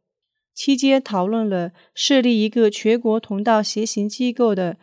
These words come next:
神学基础和法律实现的可能性。此外，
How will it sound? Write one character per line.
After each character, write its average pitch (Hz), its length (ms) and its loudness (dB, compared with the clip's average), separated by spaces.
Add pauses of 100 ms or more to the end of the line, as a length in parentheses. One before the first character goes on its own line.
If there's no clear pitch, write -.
(140)
神 226 300 2
学 226 180 -2
基 269 240 0
础 - 400 -4
和 202 380 -2
法 185 260 -4
律 208 240 -2
实 196 240 -4
现 240 220 -2
的 196 100 -2
可 180 220 -8
能 160 160 -4
性。 180 400 -6 (180)
此 214 220 -2
外， 208 340 2